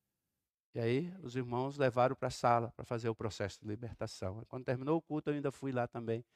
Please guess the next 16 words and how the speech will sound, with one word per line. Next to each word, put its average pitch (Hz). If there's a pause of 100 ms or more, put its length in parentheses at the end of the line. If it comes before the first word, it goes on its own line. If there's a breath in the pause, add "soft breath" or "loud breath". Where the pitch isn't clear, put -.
(260 soft breath)
trabalhar 107
com 101
a 104
família. 107 (540)
Entendeu? 117 (800)
Já 123
aconteceu 139
várias 156
vezes 160
aqui 151
na 143
quarta-feira. 131 (680)
Culto 131
mais 117
intenso, 113
né? 120